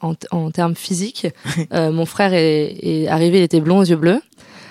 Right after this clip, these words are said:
Speaker 1: Euh, moi, je suis marocaine d'origine, euh, je, donc j'ai les cheveux bouclés, les yeux noirs et
Speaker 2: Ça
Speaker 1: la peau
Speaker 2: fait.
Speaker 1: métissée.
Speaker 2: Et ça se voit.
Speaker 1: Et ça se voit,
Speaker 2: <laughs>
Speaker 1: et c'est très joli d'ailleurs,
Speaker 2: Oui,
Speaker 1: hein, mais
Speaker 2: complètement.
Speaker 1: <laughs> Et, euh,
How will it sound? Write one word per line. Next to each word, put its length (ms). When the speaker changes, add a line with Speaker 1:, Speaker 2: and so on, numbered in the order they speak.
Speaker 1:
Euh, 180
moi, 160
je 60
suis 160
marocaine 500
d'origine, 560
euh, 500
je, 200
donc 220
j'ai 160
les 60
cheveux 200
bouclés, 320
les 240
yeux 80
noirs 340
et 220
Speaker 2:
Ça 80
Speaker 1:
la 40
peau 140
Speaker 2:
fait. 60
Speaker 1:
métissée. 440
Speaker 2:
Et 80
ça 160
se 140
voit. 160
Speaker 1:
Et 80
ça 160
se 100
voit, 320
Speaker 2:
<laughs> 60
Speaker 1:
et 260
c'est 180
très 200
joli 200
d'ailleurs, 320
Speaker 2:
Oui, 100
Speaker 1:
hein, 80
mais 320
Speaker 2:
complètement. 520
Speaker 1:
<laughs> 20
Et, 160
euh, 360